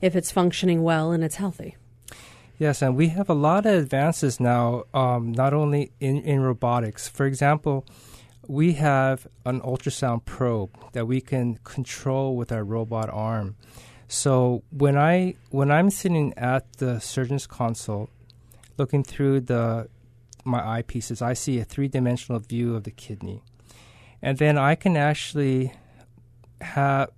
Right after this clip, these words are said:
Speaker 2: put my ultrasound probe into the abdomen, control it, and there's an inset where actually I can see the ultrasound images while I'm looking at the three-dimensional view. So I can look, I can s-, put the ultrasound probe over the kidney.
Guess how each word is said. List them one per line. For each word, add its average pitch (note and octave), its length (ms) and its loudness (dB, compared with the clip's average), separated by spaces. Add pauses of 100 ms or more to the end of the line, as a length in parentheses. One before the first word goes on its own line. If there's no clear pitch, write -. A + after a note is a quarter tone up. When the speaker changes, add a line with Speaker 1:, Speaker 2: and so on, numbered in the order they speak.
(140)
Speaker 2:
put E3+ 220 -4
my C#3+ 160 2
ultrasound C#3+ 720 -2 (300)
probe C3+ 420 0
into C#3 240 -4
the C#3+ 80 -2
abdomen, G#2+ 600 -4 (600)
control C#3 640 -2
it, G#2 180 -6 (560)
and B2+ 220 -2
there's C#3 240 0
an B2+ 140 -2
inset D3+ 520 -2 (600)
where B2 160 2
actually C3 320 0
I A#2+ 80 -2
can C3+ 140 -4
see D3+ 480 -2
the B2 220 -4 (200)
ultrasound C3 560 -6
images D3 800 -4
while C#3 300 2
I'm B2+ 100 2
looking C3 240 -4
at B2+ 80 -6
the B2+ 80 -8
three-dimensional A#2 800 -6
view. A2+ 280 -6
So A#2+ 220 -6
I C3+ 120 -4
can E3+ 220 2
look, E3+ 160 0
I D3 140 0
can E3+ 140 2
s-, - 200 -4 (160)
put - 200 -2
the C#3 240 0 (460)
ultrasound D3+ 460 0
probe C#3 240 0
over D3+ 320 2
the D3+ 80 -2
kidney. D3 680 -2